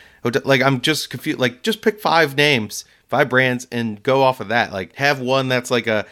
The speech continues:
like a curio collection where it's just random stuff that you plug in these hotels, but it's just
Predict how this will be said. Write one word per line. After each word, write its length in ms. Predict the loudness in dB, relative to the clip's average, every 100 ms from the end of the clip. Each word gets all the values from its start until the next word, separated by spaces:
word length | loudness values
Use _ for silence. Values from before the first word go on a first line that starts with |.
| _
like 120 | -2
a 60 | -2
curio 520 | 0 0 2 4 2
collection 640 | -2 -4 -2 0 -2 -6 -4
where 180 | -4
it's 120 | -4 -6
just 220 | -8 -6
random 500 | -2 2 2 2 -2
stuff 460 | -2 0 0 -2
that 140 | -6 -4
you 160 | -6
plug 400 | -8 -6 0 2
in 380 | 2 2 0 -4 -10 -20 _
these 120 | -8 -4
hotels, 340 | 0 0 0
but 120 | -2
it's 120 | -4 -2
just 240 | -4 -4